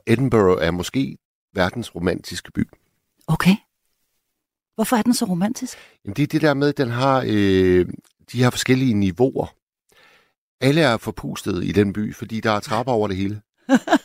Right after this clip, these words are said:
Speaker 1: Jamen, det, det er et meget særligt, øh, sted, og så er der jo ude i, øh, horisonten, der er der de her gigantiske klipper.
Speaker 2: Ja.
Speaker 1: Hvor man sådan ser,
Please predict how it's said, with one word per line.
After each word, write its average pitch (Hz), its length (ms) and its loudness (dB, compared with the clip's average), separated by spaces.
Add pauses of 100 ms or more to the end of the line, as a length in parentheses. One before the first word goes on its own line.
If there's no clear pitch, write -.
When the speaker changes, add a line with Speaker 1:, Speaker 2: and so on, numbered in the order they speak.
(600)
Speaker 1:
Jamen, 110 140 -2
det, 131 140 4
det 135 80 2
er 135 40 4
et 123 60 -2
meget 135 320 0
særligt, 143 520 -2
øh, 107 200 2
sted, 156 260 2
og - 120 -4
så - 120 -2
er 135 40 4
der 135 160 4
jo 113 200 4
ude 143 260 6
i, 107 420 2
øh, 101 140 2
horisonten, 104 560 -2
der 113 60 0
er 113 40 2
der 117 80 -2
de 110 120 -12
her 120 160 -4
gigantiske 107 760 -6
klipper. 101 400 2 (460)
Speaker 2:
Ja. 175 220 2 (340)
Speaker 1:
Hvor 101 120 0
man 98 120 0
sådan 110 200 -4
ser, 120 400 2